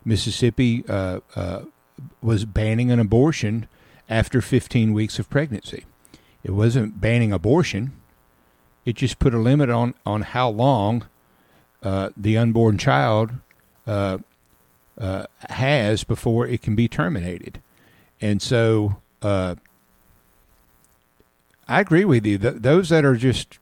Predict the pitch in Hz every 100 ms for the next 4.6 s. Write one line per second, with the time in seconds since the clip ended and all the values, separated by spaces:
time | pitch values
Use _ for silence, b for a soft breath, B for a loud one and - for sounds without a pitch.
0 | _ _ - - 139 139 120 117 120 110
1 | 107 107 101 107 95 - 147 - 131 131
2 | 135 135 127 117 98 98 90 - 131 123
3 | 123 120 - 123 123 107 120 127 - 135
4 | 170 151 117 123 143 123